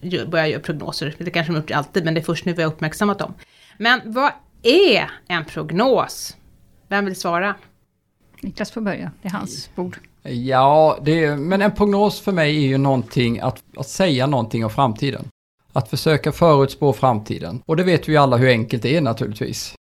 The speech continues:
Speaker 3: Det är ju bara som vi var inne på, att titta på vädret. Ja, men det är kanske enklare att, att förstå liksom, och tänka att få en prognos för vädret i eftermiddag eller i,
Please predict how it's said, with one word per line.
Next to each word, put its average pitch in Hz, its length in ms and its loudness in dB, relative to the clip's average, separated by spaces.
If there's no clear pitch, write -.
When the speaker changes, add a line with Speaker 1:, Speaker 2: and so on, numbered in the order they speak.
Speaker 3:
Det 151 60 -6
är 151 40 -2
ju 151 100 -2
bara 151 180 2
som 139 140 -2
vi 135 40 2
var 131 80 4
inne 117 180 2
på, 120 120 0
att 113 60 -4
titta 120 200 -2
på 117 100 -4
vädret. 113 460 0
Ja, 135 120 2
men 143 100 0
det 147 60 0
är - 20 -6
kanske 147 280 -2
enklare 160 440 -2
att, 196 80 -6
att 170 140 -4
förstå 147 500 0
liksom, 139 300 0
och 139 100 -6
tänka 135 400 2
att - 180 -4
få 151 100 0
en 135 80 2
prognos 127 440 2
för 123 280 4
vädret 123 440 4
i 123 80 2
eftermiddag 185 720 -2
eller 151 420 0
i, 113 360 -2